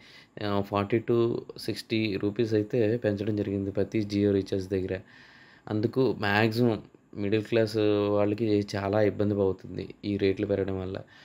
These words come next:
అందుకోసం ఏంటంటే బీఎస్ఎన్ఎల్ మారదామంటే బీఎస్ఎన్ఎల్లో సిగ్నల్ అయితే సరిగ్గా ఉండదు కొన్ని ఏరియాల్లోని. సిటీల్లో బాగున్నా సరే అది ఇంకా ఫోర్ జీలోనే ఉంది, ఫైవ్ జీకి అయితే ఇంకా అప్‌డేట్ కాలేదు, ఎప్పుడవుతుందో తెలియదు.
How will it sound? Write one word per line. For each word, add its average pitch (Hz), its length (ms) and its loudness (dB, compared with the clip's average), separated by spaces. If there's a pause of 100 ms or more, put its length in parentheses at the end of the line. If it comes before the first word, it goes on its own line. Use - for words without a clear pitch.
(280)
అందుకోసం 104 400 0
ఏంటంటే 107 400 0
బీఎస్ఎన్ఎల్ 113 1200 2
మారదామంటే 110 640 0
బీఎస్ఎన్ఎల్లో 117 720 0
సిగ్నల్ 110 400 -4
అయితే 113 180 -4
సరిగ్గా 107 360 0
ఉండదు 101 260 0
కొన్ని 101 280 0
ఏరియాల్లోని. 95 480 -4 (500)
సిటీల్లో 117 440 4
బాగున్నా 113 420 2
సరే 110 480 0
అది 107 240 -2
ఇంకా 101 200 0
ఫోర్ 101 280 4
జీలోనే 107 340 2
ఉంది, 98 380 -4 (180)
ఫైవ్ 101 160 0
జీకి 107 220 0
అయితే 104 200 0
ఇంకా 107 240 0
అప్‌డేట్ 95 300 0
కాలేదు, 95 460 -4 (540)
ఎప్పుడవుతుందో 107 580 2
తెలియదు. 92 600 -2